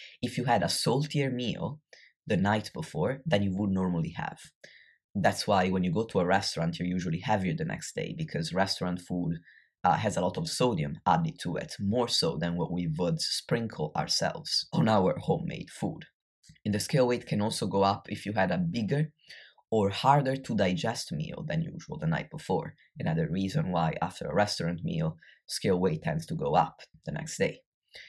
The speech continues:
It also goes up if you're on your period, because, uh, certain phases of your period, particularly, uh, the premenstrual phase and the week of your periods, are phases when your hormones are shifting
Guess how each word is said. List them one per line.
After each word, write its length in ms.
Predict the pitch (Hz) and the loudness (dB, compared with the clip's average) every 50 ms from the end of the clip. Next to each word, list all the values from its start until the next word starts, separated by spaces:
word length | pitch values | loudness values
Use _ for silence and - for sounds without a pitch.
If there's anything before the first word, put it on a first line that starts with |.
| - - _ _ _ - | -20 -20 _ _ _ -6
It 140 | 113 104 | -4 -2
also 360 | 101 104 104 - - - 107 98 | 0 0 0 0 0 0 0 0
goes 300 | 87 104 98 95 92 - | 2 2 2 2 2 2
up 240 | 107 104 101 - | 0 0 0 -4
if 140 | - 101 - | -6 -2 2
you're 100 | 110 101 | 2 4
on 80 | 95 101 | 4 4
your 140 | 98 95 95 | 2 0 0
period, 420 | - - 175 143 104 - - - - - _ | 0 4 4 4 4 2 -2 -6 -10 -12 _
because, 500 | - - - - 92 90 - - - - - | -12 -6 -2 0 0 0 0 0 -2 0 0
uh, 180 | 104 98 82 - | 2 2 2 0
certain 440 | - - - 98 95 - 87 90 92 | 0 0 0 0 0 0 -2 -4 -2
phases 360 | - - 98 98 95 85 82 | -2 -2 0 0 -2 -2 -4
of 120 | 87 82 | -4 -2
your 100 | 82 80 | -2 -4
period, 400 | - - 156 139 104 82 73 73 - - | -2 -2 0 0 0 0 -2 -4 -8 -12
particularly, 800 | 80 78 - - - - - 98 92 82 87 92 90 92 92 90 - - - _ _ _ | -12 -12 -12 -12 -10 -6 -4 -2 -2 -2 -2 -2 -2 -4 -4 -6 -12 -20 -20 _ _ _
uh, 220 | - 95 90 87 | 2 2 4 2
the 160 | 85 82 87 80 | 2 0 -4 -6
premenstrual 760 | - - 127 110 101 92 92 98 101 104 - - 110 104 | -4 -2 0 2 2 4 4 2 2 0 -2 -2 -2 -2
phase 480 | 98 - - 107 107 104 104 104 - - - | -2 0 -2 0 0 0 -2 -4 -6 -2 0
and 320 | 98 95 95 95 95 87 - - | 2 2 2 2 0 -2 -4 -4
the 280 | - 90 82 76 73 - - _ _ _ _ | -4 -2 -2 -2 -2 -4 -8 _ _ _ _
week 360 | - 87 92 104 104 98 - - | -4 -2 0 0 0 0 -2 -2
of 140 | 92 80 | -2 -2
your 100 | 76 67 | -2 -4
periods, 640 | - - - 98 98 107 120 131 135 - - - - _ - - - - - - _ _ _ _ _ _ _ _ _ _ _ _ _ _ _ _ - | -6 -4 -2 0 0 0 -2 -4 -4 -6 -8 -8 -10 _ -20 -20 -20 -20 -20 -20 _ _ _ _ _ _ _ _ _ _ _ _ _ _ _ _ 8
are 180 | 110 113 120 | 8 8 8
phases 580 | 120 - - 117 110 107 104 104 107 104 98 - | 6 2 0 2 2 2 2 0 -2 -4 -2 2
when 360 | 98 95 98 98 95 76 90 | 2 2 4 2 0 -2 -2
your 160 | 90 87 - | -4 -4 -6
hormones 540 | 82 - - 117 113 110 104 107 104 101 - | -4 2 4 4 4 4 2 0 -2 -2 -2
are 100 | 80 78 | -2 0
shifting 580 | - - - - - - - - 151 151 160 | 0 0 2 0 0 -2 -2 0 2 4 4